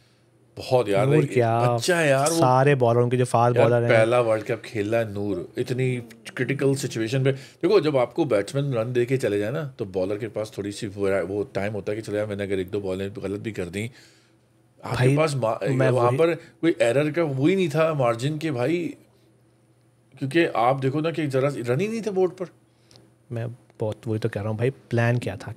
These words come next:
Speaker 2: कितने आउट होने के बाद आपने रुकना था? दो आउट, तीन आउट, चार आउट के बाद अब हमें मैच
Speaker 1: I
Speaker 2: जीतना
Speaker 1: don't
Speaker 2: है,
Speaker 1: think
Speaker 2: क्या
Speaker 1: they even had a
Speaker 2: प्लान था?
Speaker 1: plan।
Speaker 2: कुछ
Speaker 1: कुछ
Speaker 2: प्लान ही
Speaker 1: नहीं।
Speaker 2: कोई नजर नहीं आ रहा था।
Speaker 1: <laughs>
Speaker 2: ये तो मसला है ना, मतलब ये प्लान क्या है? या तो आप जाओ बारह ओवर में आउट हो, ख़त्म, हार गए हम। मुझे समझ आ गई बात,
Speaker 1: अच्छा।
Speaker 2: आपने कोशिश की।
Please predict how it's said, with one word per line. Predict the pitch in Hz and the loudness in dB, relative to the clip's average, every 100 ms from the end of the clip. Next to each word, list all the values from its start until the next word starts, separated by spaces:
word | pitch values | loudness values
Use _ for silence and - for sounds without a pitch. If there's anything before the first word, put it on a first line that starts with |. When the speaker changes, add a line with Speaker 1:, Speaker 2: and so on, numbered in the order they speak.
| - 143 | -4 -2
Speaker 2:
कितने | 131 143 151 | 0 4 4
आउट | 160 127 123 131 | 4 6 6 4
होने | 123 123 | 2 4
के | 127 | 4
बाद | 110 117 123 | 4 4 4
आपने | 120 123 | 2 2
रुकना | 117 113 110 | 2 0 -2
था? | 104 107 104 - - - _ _ | -2 -6 -14 -18 -20 -20 _ _
दो | 123 120 | 6 6
आउट, | 113 107 - - | 4 0 -2 0
तीन | 127 123 | 2 4
आउट, | 110 110 113 | 4 2 2
चार | 123 117 117 | 4 4 4
आउट | 117 113 | 2 2
के | 123 | 0
बाद | 117 - | 0 0
अब | 123 | 0
हमें | 110 120 123 - | 0 0 0 -2
मैच | 120 117 113 | 0 0 0
Speaker 1:
I | |
Speaker 2:
जीतना | 117 98 | 0 2
Speaker 1:
don't | 117 | 0
Speaker 2:
है, | 120 | 0
Speaker 1:
think | 131 | 2
Speaker 2:
क्या | 156 151 | 4 6
Speaker 1:
they | 170 | 6
even | 143 | 4
had | 123 | 2
a | |
Speaker 2:
प्लान | 113 104 | 0 -4
था? | |
Speaker 1:
plan। | 92 | -2
Speaker 2:
कुछ | 147 | -2
Speaker 1:
कुछ | 151 143 | 0 4
Speaker 2:
प्लान | 139 | 6
ही | 151 | 6
Speaker 1:
नहीं। | 175 | 6
Speaker 2:
कोई | 185 | 6
नजर | 170 147 143 | 6 6 4
नहीं | 135 127 | 4 2
आ | |
रहा | 101 107 | 0 -4
था। | 113 - - - - - - | -6 -8 -10 -12 -14 -16 -20
Speaker 1:
<laughs> | _ | _
Speaker 2:
ये | 139 | 4
तो | 160 | 6
मसला | 151 127 151 | 4 4 2
है | 170 | 4
ना, | |
मतलब | 170 170 | 4 4
ये | 190 | 4
प्लान | 160 147 170 | 6 6 6
क्या | 160 120 | 4 2
है? | 107 | 2
या | 135 | 4
तो | |
आप | 160 165 - - | 4 4 0 4
जाओ | 139 170 | 6 6
बारह | 143 139 | 6 6
ओवर | 156 | 6
में | 165 160 | 4 4
आउट | 139 147 | 4 4
हो, | 180 | 2
ख़त्म, | 165 135 139 113 - | 2 0 -2 -4 -14
हार | - 131 127 | 0 2 2
गए | 123 | -2
हम। | 101 - _ _ 127 | -4 -14 _ _ 4
मुझे | 135 | 4
समझ | 135 131 | 4 4
आ | 120 | 4
गई | 127 | 4
बात, | 123 123 | 4 4
Speaker 1:
अच्छा। | 120 | 4
Speaker 2:
आपने | 123 127 | 0 0
कोशिश | 120 117 117 | 0 0 -6
की। | - 107 | -10 -14